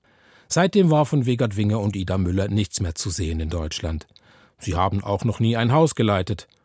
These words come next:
Und jetzt sollen sie eins in ernsthafter Schieflage übernehmen, in einer Stadt, die gerade den Kulturhaushalt schlachten muss. Vielleicht dauern ihre eigenen Inszenierungen dann drei Jahre statt drei Tage.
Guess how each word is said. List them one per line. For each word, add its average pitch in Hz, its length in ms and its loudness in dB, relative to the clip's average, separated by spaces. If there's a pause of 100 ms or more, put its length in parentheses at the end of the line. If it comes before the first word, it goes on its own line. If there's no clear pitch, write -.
(220)
Und 120 160 0
jetzt 196 320 0
sollen 127 220 0
sie 107 140 -4
eins 135 280 0
in - 160 -2
ernsthafter 151 680 -2
Schieflage 107 680 -2
übernehmen, 117 580 2 (260)
in 120 140 0
einer 117 240 0
Stadt, - 480 -4
die 113 80 -4
gerade 113 400 0
den 120 180 0
Kulturhaushalt 131 920 -4
schlachten - 480 -6
muss. 85 320 -6 (540)
Vielleicht 117 380 0
dauern 147 220 4
ihre 120 260 0
eigenen 127 380 2
Inszenierungen 117 680 2
dann 107 220 0
drei 101 200 0
Jahre 120 540 2
statt - 240 -4
drei 95 160 -4
Tage. 92 380 -2